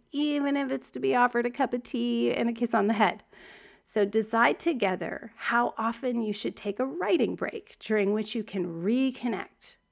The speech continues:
and then what kind of reconnection would feel good for each of you. And it probably won't match, but together you can find a middle ground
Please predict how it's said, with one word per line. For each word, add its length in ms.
and 180
then 320
what 300
kind 300
of 80
reconnection 680
would 160
feel 220
good 220
for 200
each 360
of 160
you. 260
And 100
it 80
probably 380
won't 200
match, 460
but 140
together 800
you 120
can 220
find 520
a 60
middle 220
ground 720